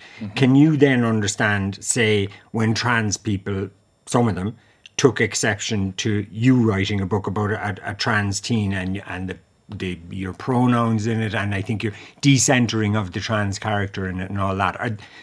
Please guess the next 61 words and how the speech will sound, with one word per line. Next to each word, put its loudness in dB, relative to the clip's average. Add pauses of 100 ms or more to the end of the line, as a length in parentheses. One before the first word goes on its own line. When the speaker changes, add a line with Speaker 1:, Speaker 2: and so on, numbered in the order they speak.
(120)
Speaker 2:
they're 6
entitled 0
to -2
their 0 (240)
truth -2
on -2
that 0
one -2
as -4
well, 2
are -2
they? 0
Speaker 1:
Oh, 8
everybody's 2
entitled -2 (160)
to 2
their, 2 (180)
their 4
own 2
opinions 0
on -4
these -8
things. -8
What, 0
the 2
only 2
thing 0
I 2
ever 0
said -2
about -4
that -2
book -8
was -2
that, -4
um, -2 (640)
uh, -6 (240)
you 2
can 2
only 2
have -2
an 0
opinion -2
once -2
you've -4
read 0
it. -8 (640)
And, 0 (140)
<laughs> 0
you 6
know, 6
if 4
Speaker 2:
Yeah. 4
Speaker 1:
you 4
haven't 4
read 2
it, -6
you 0
do -2
not -2
get, -4